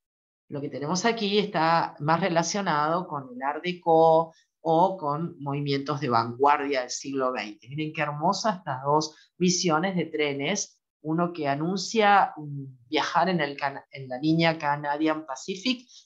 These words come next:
y el otro, ven, que anuncia las dieciséis horas de recorrido del nuevo Mid, eh, Century,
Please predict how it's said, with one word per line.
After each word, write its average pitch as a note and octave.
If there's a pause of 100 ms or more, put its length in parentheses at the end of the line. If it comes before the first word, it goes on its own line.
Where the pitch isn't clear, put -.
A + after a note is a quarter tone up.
y A#3+
el C4
otro, F3
ven, D#3+
que D#3
anuncia D3+
las C#3+
dieciséis -
horas D#3 (200)
de D#3
recorrido F#3+ (160)
del C#3+
nuevo G3+
Mid, F3 (180)
eh, C3+ (180)
Century, F#3